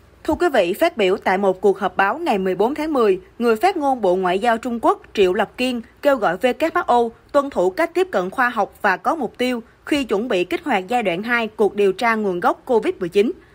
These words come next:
Ông Triệu cho biết, Trung Quốc hy vọng các bên tham gia vào cuộc điều tra sẽ có thái độ khách quan, khoa học, có trách nhiệm, tuân thủ quan điểm toàn cầu,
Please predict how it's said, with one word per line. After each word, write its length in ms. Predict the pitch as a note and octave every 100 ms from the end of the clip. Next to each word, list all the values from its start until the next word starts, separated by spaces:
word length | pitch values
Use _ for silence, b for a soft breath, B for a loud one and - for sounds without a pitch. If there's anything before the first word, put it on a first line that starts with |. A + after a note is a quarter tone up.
| B B B B
Ông 160 | D#4 -
Triệu 160 | G3
cho 180 | F#3+ B3+
biết, 200 | C4 F#4+ B B
Trung 160 | D#4 D4
Quốc 160 | F4 F#4
hy 140 | D#4
vọng 260 | A#3 F3 F#3
các 200 | E4 D#4
bên 180 | B3+ A#3+
tham 200 | B3+ B3
gia 200 | B3 A#3
vào 200 | G#3 F3+
cuộc 200 | F#3+ G3
điều 120 | G3
tra 300 | A#3+ A#3+ A3+ B B
sẽ 200 | G#3 G3
có 200 | C#4 D#4
thái 200 | D4+ D#4+
độ 160 | F#3
khách 240 | E3+ F4 -
quan, 280 | B3 A#3+ A3
khoa 240 | - B3
học, 240 | A#3 F#3+ b b
có 160 | - D4+
trách 240 | F4 F#4
nhiệm, 260 | A#3 F3 F3+ b b
tuân 180 | D4 D4
thủ 180 | E3+ F#4
quan 200 | C4+ A3+
điểm 180 | F#3
toàn 200 | A3 A3
cầu, 320 | G3+ G#3 F#3